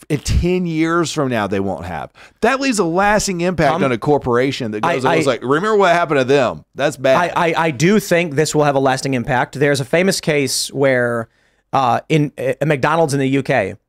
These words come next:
Speaker 2: a couple act-, the reason why corporations don't sue activists,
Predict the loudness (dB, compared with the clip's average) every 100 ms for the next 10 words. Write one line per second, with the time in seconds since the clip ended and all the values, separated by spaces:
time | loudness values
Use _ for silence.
0 | _ -4 -2 0 0 -2 -4 -8 -4 0
1 | 2 2 2 0 0 0 2 2 2 0
2 | 0 -2 -2 -2 -2 -4 -6 -8 -8 -12